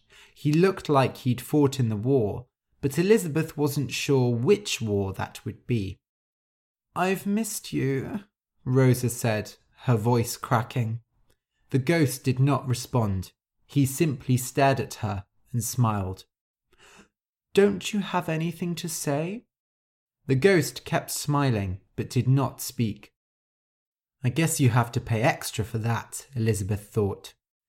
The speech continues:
She glanced at Steve, but he was still staring at the candle, not moving an inch. "I have to ask you something," Rosa said, ignoring the fact that he wouldn't actually be able to respond.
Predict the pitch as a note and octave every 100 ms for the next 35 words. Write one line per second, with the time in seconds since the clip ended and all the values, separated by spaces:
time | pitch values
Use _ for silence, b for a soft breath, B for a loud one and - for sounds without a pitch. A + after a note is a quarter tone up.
0 | _ - C3+ B2+ D#3+ E3+ E3 B2+ - B2
1 | - - C3+ A2+ G2 - b b - -
2 | - D3+ C3 C3 - F3 D#3+ - - D3
3 | C#3 C3+ A2+ G2+ - - A#2+ A2+ G2+ E2+
4 | - _ _ - B2+ C3 B2+ C3 B2+ B2+
5 | A2 G#2 G2+ G2+ F2+ - - - _ _
6 | _ _ _ _ _ _ _ b _ E3
7 | E3 G3 A3 - - E3 F3+ - - A2+
8 | - A#2+ A2+ - - G#2+ G#2+ - _ _
9 | _ B2 A#2+ G#2 G#2 - A2+ A2 - _
10 | _ _ _ C3+ B2 C3+ D3 D3 C3 A#2
11 | A#2+ C3 A2+ - - A#2+ A2+ A#2+ A2+ C3+
12 | B2 - - B2+ - - A2 G#2+ G#2 A2
13 | A#2 A2 G2+ - F#2 - - B2 G2+ F2